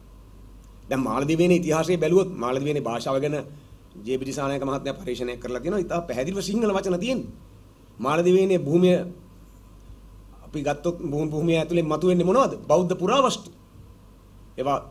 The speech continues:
ඉස්ලාම් රාජ්‍යයක් නිසා යටපත් කරලා තියෙන්නේ. ඒ නිසා මේ සිංහලේ කොටස් තමයි ඒවා. ඉතින් මෙහෙම තිබිච්ච අදීන රාජ්‍යයක් තමයි මේ බ්‍රිතාන්‍යෝ විනාශ කරලා මේ විදියට අපිව අමු-, අපිට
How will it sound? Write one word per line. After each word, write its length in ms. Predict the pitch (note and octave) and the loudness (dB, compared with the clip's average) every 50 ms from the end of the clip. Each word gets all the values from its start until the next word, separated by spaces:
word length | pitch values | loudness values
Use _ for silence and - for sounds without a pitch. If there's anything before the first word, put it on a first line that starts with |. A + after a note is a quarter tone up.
| - - - - - - - | -20 -20 -20 -20 -20 -20 -16
ඉස්ලාම් 360 | - - - F#3 F#3 F3 D#3+ | -10 -2 0 2 2 4 2
රාජ්‍යයක් 420 | D3+ D#3+ D#3 D3+ D3 D3 D3 D3 | 2 2 0 0 0 -2 -4 -4
නිසා 300 | D3+ C#3+ C#3 C#3 C3+ B2+ | -4 -6 -4 -2 0 0
යටපත් 340 | B2 A#2 - - D3+ F3+ F3+ | 0 0 -2 -4 -6 -6 -6
කරලා 240 | - E3 C#3 B2+ C3 | -6 -6 -4 -4 -4
තියෙන්නේ. 320 | F#3 G#3+ A3 F3 G#2 - - - - - - - - - - - - - - - - - - - - | -2 -2 -2 -4 -4 -8 -12 -16 -20 -20 -20 -20 -20 -20 -20 -20 -20 -20 -20 -20 -20 -20 -20 -20 -18
ඒ 100 | - - | -14 -12
නිසා 260 | A#2+ A#2 C3+ A#2+ A2+ G#2+ - G2+ | -10 -8 -6 -6 -8 -8 -12 -12
මේ 200 | - A#2 A2+ A2+ | -8 -6 -6 -6
සිංහලේ 560 | - - B2+ C3 C3 C#3+ C3+ B2+ B2 A2+ - - - - - - | -6 -6 -6 -4 -4 -2 -2 -2 -2 -4 -6 -12 -18 -20 -20 -16
කොටස් 300 | - A2+ - E3+ E3+ - | -12 -8 -6 -6 -6 -4
තමයි 260 | E3 F3 F#3 E3+ E3+ | -4 -2 -2 0 -2
ඒවා. 260 | F3+ - F3 - - - - - - - - - - - - - - - - - - - - - - - | -2 -4 -6 -8 -12 -16 -20 -20 -20 -20 -20 -20 -20 -20 -20 -20 -20 -20 -20 -20 -20 -20 -20 -20 -20 -18
ඉතින් 220 | - - C3+ C3+ B2+ | -10 -6 -4 -4 -2
මෙහෙම 340 | A#2+ C3 C#3 F3 A3 A#3+ B3 A3+ F#3+ - - - - - | -2 0 2 4 6 6 6 4 2 0 -2 -8 -14 -12
තිබිච්ච 300 | - E3 E3 F#3 - G#3 | -8 -6 -6 -4 -4 -4
අදීන 400 | E3 B2 A2+ B2 D#3+ F3 F#3 F#3+ E3+ C3+ - - - - - - - - - - | -4 -4 -4 -4 -2 -2 0 -2 -2 -4 -6 -10 -14 -20 -20 -20 -20 -20 -16 -8
රාජ්‍යයක් 480 | G#2+ A#2 B2 C3 C3 - C#3 C#3 - - | -4 -2 -2 -2 -2 -2 -4 -6 -6 -6
තමයි 300 | - A#2 B2 C#3+ - A#3 - - - - - - - - - | -8 -6 -2 0 0 0 -2 -4 -8 -14 -18 -20 -20 -20 -14
මේ 160 | - C3 C#3 | -8 -6 -6
බ්‍රිතාන්‍යෝ 600 | B2+ - C3 B2 - C3 C3 B2+ C3 C3 C#3 E3 | -4 -4 -4 -4 -2 -2 -2 -2 -2 -4 -4 -4
විනාශ 340 | D3 C3 A#2 A#2+ A#2+ A#2 A#2+ | -4 -2 -4 -4 -4 -6 -6
කරලා 380 | A2 G#2+ G#2 G#2 G#2+ B2 F3+ F3+ F3+ - - - - - - - - - - - - - - | -8 -8 -6 -6 -4 -4 -4 -4 -6 -10 -16 -20 -20 -20 -20 -20 -20 -20 -20 -20 -20 -20 -16
මේ 220 | - G#2 A2+ B2 B2+ | -10 -6 -2 -2 -2
විදියට 340 | A#2+ A#2+ B2+ B2+ A#2+ B2+ F3 F3 D3 F2+ - - | -2 -2 -4 -4 -2 -2 -2 -2 -2 -4 -6 -12
අපිව 240 | - - A#2 A#2 B2 D3+ D3+ - - - - - - - - - - - - - - - - - - - | -14 -10 -6 -4 -4 -4 -4 -6 -8 -14 -20 -20 -20 -20 -20 -20 -20 -20 -20 -20 -20 -20 -20 -20 -14 -8
අමු-, 220 | - E3+ A3 - | -4 -4 -4 -4
අපිට 280 | - - - - C#4+ | -6 -8 -6 -4 -2